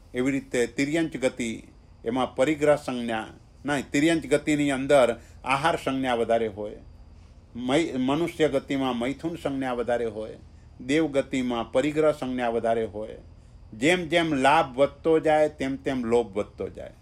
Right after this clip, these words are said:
લાહા લોહો વઢઈ. સૌથી વધારે શ્રીમંત દેવો છે, એટલે દેવોને પરિગ્રહ સંજ્ઞા વધારે હોય. પહેલા દેવલોકના ઇન્દ્રને એમ લાગે કે બીજા દેવલોકના ઇન્દ્ર પાસે મારા કરતાં ઘણું છે,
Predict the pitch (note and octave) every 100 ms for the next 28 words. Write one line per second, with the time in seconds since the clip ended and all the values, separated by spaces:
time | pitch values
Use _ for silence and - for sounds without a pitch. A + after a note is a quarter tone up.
0 | - - - - B2 D3 D3+ D#3+ D3 C3+
1 | C3+ D3 B2+ G#2 A#2 G2 F2 - - -
2 | - - - - E3+ F3 F3 D3+ C#3+ D#3+
3 | D#3+ D3 C#3+ D#3 E3 E3 - D3 D#3+ E3+
4 | - - G#2 - - - - - - B2
5 | C#3+ C3 D3 E3 E3+ E3 - C#3 D#3 D#3
6 | D#3 D3+ D3+ D#3 D3 B2 D3 D#3 D3 A2+
7 | - - - - - - - - - -
8 | C#3 D#3+ E3 D3+ D#3 D#3+ D#3 D3+ D3+ D3+
9 | D3+ D3+ D3+ D#3 D3+ B2 A2+ A#2 C3 B2+
10 | C3 D3+ C#3 C#3 C#3+ C#3+ C#3+ C#3 C#3 C#3+
11 | C#3 C3+ - C3+ B2+ C3+ C3+ B2+ - -
12 | G#2 A#2 G2 -